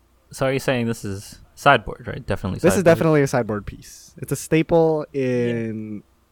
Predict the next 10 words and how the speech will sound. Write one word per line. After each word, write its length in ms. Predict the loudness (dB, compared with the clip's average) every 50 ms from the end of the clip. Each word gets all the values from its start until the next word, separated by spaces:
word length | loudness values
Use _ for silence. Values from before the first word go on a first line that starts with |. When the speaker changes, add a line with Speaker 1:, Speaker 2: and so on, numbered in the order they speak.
| _ _ _ _ _ _ -4
Speaker 2:
any 160 | -2 0 2
Speaker 1:
A 20 |
Speaker 2:
deck 160 | 2 0 0
that's 100 | 2 0
Speaker 1:
staple. 120 | 2 2 2
Speaker 2:
running 200 | 0 0 -2 -2
white. 280 | -4 -4 -6 -8 -12 -16 -20 -20 _ _ _ _ _ _ _ _ _ _ _ _ _ _ _ _ _ _ _ -20 -20 -20 _ _ _ _ _ _ _ _ _ _ 2
In 140 | 4 4
the 60 | 4 2
sideboard. 500 | 0 -2 -4 -2 -4 -8 -10 -10 -14